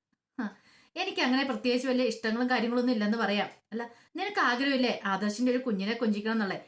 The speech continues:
"ആദർശിൻ്റെ കുഞ്ഞിനെ കൊഞ്ചിക്കണം എന്ന് ആഗ്രഹമൊക്കെ ഉണ്ട്, പക്ഷേങ്കില് അത് അവളുടെയും കൂടെ അല്ലേ, ആ നയനയുടെയും കൂടെ." "എന്താ ദേവേനി നീ ഇങ്ങനെയൊക്കെ പറയണേ? ആദർശിനെ,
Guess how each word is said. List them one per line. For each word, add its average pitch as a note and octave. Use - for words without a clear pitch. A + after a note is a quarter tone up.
"ആദർശിൻ്റെ D3+
കുഞ്ഞിനെ G#3
കൊഞ്ചിക്കണം C#4
എന്ന് D4+
ആഗ്രഹമൊക്കെ C4
ഉണ്ട്, A#3+
പക്ഷേങ്കില് G3+
അത് G4+
അവളുടെയും D4
കൂടെ F#4
അല്ലേ, C4+
ആ C4
നയനയുടെയും A3+
കൂടെ." B3+
"എന്താ E3
ദേവേനി G#3+
നീ G#3
ഇങ്ങനെയൊക്കെ G#3
പറയണേ? G#3
ആദർശിനെ, F4